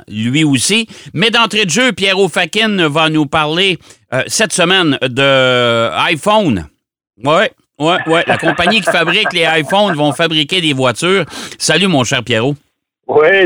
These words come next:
Speaker 2: salut Jacques, salut. Oui, oui, effectivement, on s'en
Speaker 1: Ouais.
Speaker 2: va de, de, de téléphone à voiture.
Speaker 1: Bon, écoute,
Speaker 2: Voilà.
Speaker 1: ça, on va s'en parler, mais avant, euh, tu sais que la
Speaker 2: Oui,
Speaker 1: semaine dernière,
Speaker 2: oui.
Speaker 1: on n'avait pas eu le temps. Euh,
Speaker 2: Non.
Speaker 1: on va parler du, euh, Nissan Kick que tu as eu à l'essai,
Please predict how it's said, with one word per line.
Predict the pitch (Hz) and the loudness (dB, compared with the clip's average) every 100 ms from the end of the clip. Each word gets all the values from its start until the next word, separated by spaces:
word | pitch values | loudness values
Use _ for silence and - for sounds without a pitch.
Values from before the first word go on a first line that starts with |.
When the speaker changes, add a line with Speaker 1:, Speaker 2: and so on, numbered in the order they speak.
| 147 | 4
Speaker 2:
salut | 143 151 139 131 | 4 4 4 4
Jacques, | 135 135 - | 4 2 0
salut. | 127 127 143 139 | 0 2 4 4
Oui, | 151 156 | 4 4
oui, | 160 | 4
effectivement, | 151 147 - 139 113 123 139 127 | 2 0 -2 -2 0 -2 0 0
on | |
s'en | 120 135 | 2 0
Speaker 1:
Ouais. | 120 | 2
Speaker 2:
va | 135 | 0
de, | 127 123 113 | 4 2 2
de, | 123 127 | -2 0
de | 127 - | -2 2
téléphone | 208 220 - 202 214 185 | 2 2 2 2 2 0
à | 165 | 2
voiture. | 156 143 151 127 95 | 2 2 2 2 0
Speaker 1:
Bon, | 117 147 127 | -2 0 0
écoute, | 131 165 139 | 0 0 0
Speaker 2:
Voilà. | 101 | 0
Speaker 1:
ça, | 202 202 | 2 2
on | |
va | 147 | 0
s'en | 143 156 | 0 0
parler, | 139 139 202 | 0 0 0
mais | 185 | 0
avant, | 160 151 151 208 226 - | 0 0 0 2 0 0
euh, | 131 123 120 | 2 2 0
tu | 107 | -2
sais | - 165 | -4 0
que | 165 | 2
la | |
Speaker 2:
Oui, | 208 | 2
Speaker 1:
semaine | 139 | 0
dernière, | 127 127 147 | 0 2 0
Speaker 2:
oui. | 143 | 0
Speaker 1:
on | |
n'avait | 120 113 | -2 -2
pas | 107 113 | -2 -4
eu | |
le | 98 | -4
temps. | 87 135 151 - _ - | -4 -4 -4 -10 _ -4
Euh, | 113 113 107 165 208 202 135 95 | 0 2 2 2 2 2 0 -4
Speaker 2:
Non. | 95 | -6
Speaker 1:
on | 110 113 | -4 -2
va | 131 | 0
parler | 135 127 147 151 | 0 0 0 -2
du, | 104 123 123 | -2 0 2
euh, | 113 110 | 2 2
Nissan | 131 - 135 113 | 0 0 -2 -2
Kick | - 151 - | -2 -4 -4
que | 113 | -6
tu | 113 | -2
as | |
eu | 107 117 | 0 0
à | |
l'essai, | 104 92 - 139 | 0 -2 -2 -4